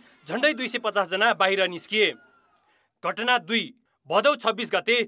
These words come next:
वीरगञ्जको बाल सुधार गृहमा पनि झडप भयो, जसमा एघार बालक र तीन प्रहरी घाइते भए। घटना तिन, असोज चार गते राति बाँकेको बाल सुधार गृहमा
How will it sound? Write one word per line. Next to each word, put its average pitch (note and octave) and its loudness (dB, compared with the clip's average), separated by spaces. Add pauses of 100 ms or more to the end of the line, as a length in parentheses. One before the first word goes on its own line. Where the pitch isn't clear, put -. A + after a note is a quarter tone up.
(140)
वीरगञ्जको B3+ 0
बाल A3+ 6
सुधार A3 0
गृहमा F3+ 2
पनि G#3+ 0 (160)
झडप G3 2
भयो, G3 4 (360)
जसमा G#3+ 2 (400)
एघार G#3+ 2
बालक G3 4 (140)
र G3+ 4 (260)
तीन D#4 0
प्रहरी G#3+ 2 (220)
घाइते F3 -2
भए। G3 2 (4000)
घटना G#3 0
तिन, G#3 -2 (520)
असोज A#3+ 2 (240)
चार A#3+ 4
गते G#3 2
राति F#3+ 0 (300)
बाँकेको A3 2 (160)
बाल A3 4
सुधार A3+ 2
गृहमा F#3+ 2